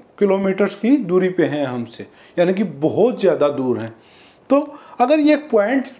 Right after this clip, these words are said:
मान लो एक source भी है इनके पास, जैसे sun है अपना उसका, तो वहाँ से जब ये light निकलती हैं तो क्या हो जाती है? जब वो earth तक आती है तो हम उनको क्या मानते हैं कि वो ray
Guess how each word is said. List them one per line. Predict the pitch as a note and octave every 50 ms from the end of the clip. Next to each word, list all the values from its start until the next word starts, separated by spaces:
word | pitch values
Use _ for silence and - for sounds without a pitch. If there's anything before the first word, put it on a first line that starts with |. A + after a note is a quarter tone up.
| _
मान | G3 G3+ G#3 A3+
लो | A#3 C4
एक | C4 B3
source | - - - - F3+ F3+ G#3 G3+ A3
भी | A3+ A#3 A#3
है | G#3 F#3+ F#3+ A3 B3+
इनके | B3 A3+ G#3 G3 F3+
पास, | F3+ - E3+ F3 F#3+
जैसे | F3+ F#3 F3+ F#3 F#3+
sun | F#3 - F3+ F#3 F#3 F3
है | E3
अपना | E3+ E3+ F3 F3+ F#3
उसका, | F#3 F#3 - - F3+ G3 A3 - - - _ _ _ _ _ - - _ _ _
तो | - B3+
वहाँ | A#3 G#3+ D#3 D3+ F#3+ A#3
से | A3+ D4+
जब | D4+ E4 D#4 D4
ये | C#4 C#4+ C#4 B3 G3+ F#3+
light | G3 G3 G3 G3+ G#3 G3+ G#3
निकलती | G3+ F3 E3 E3 D#3 D3+ D3+ - F#3 E3+ C#3+
हैं | C#3 D3 C3+ A2 - - _ _ _ _ -
तो | A#3+
क्या | A3 G#3 C4+ B3+
हो | B3
जाती | A#3 G#3 G3 F#3+
है? | G3
जब | G3+ A#3+ A#3+
वो | A#3 A#3+ A#3
earth | A3 A3 A3 A3 -
तक | A3+ G3+
आती | F#3 E3 - - G3+
है | G3
तो | G3
हम | G3+ F#3+ G3
उनको | G#3 G3+ G3+ F#3+
क्या | G3 G3 F#3+
मानते | F#3 F3 D#3+ D#3 D#3 D#3 F#3
हैं | F#3+
कि | G3+
वो | G#3 G3 F#3+
ray | E3 F3 G3